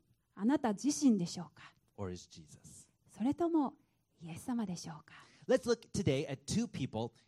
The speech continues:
Speaker 2: in the Bible and their response to this.
Speaker 1: 今日は聖書の中から二人の人物を見て、この、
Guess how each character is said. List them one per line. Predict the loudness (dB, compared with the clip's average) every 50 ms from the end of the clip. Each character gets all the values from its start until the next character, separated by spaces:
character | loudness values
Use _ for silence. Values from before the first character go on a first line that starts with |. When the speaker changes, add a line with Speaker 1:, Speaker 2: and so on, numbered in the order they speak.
| _ -4
Speaker 2:
in | -2 0 2
the | 4
Bible | 4 4 4 4 4 0
and | 0 0 2
their | 2 2
response | 2 2 0 -2 -4 0 2 2 2 2 0 -4 -8 -10 -10 -12 -12 -14 -18 _ _ _ _ _ _ _ _ _ _ _ _ _ _ _ _ _ _ _ _ _ _ _ _ -6
to | -6 -6
this. | -4 -6 -8 -10 -14 -18 -18 -16 -8 -2
Speaker 1:
今 | 0 2
日 |
は | 2 2
聖 | 4 6 6 6 6
書 | 6 4
の | 2 2
中 | 2 0 0 -2 -4
か | -6 -4 -2
ら | 0 2 0 0 -2 _ _ _ -18
二 | -8 -2 2 4 6 8 8 8
人 |
の | 8 8 10 8 8 6 2
人 | -2 2 2 4 4
物 | 2 0 -2 -4 -4
を | -4 -2
見 | -2 -2 -2
て、 | -2 -2 -2 -2 -2 -6 _ _ _ _
こ | -6 -2 2
の、 | 4 6 6 4 2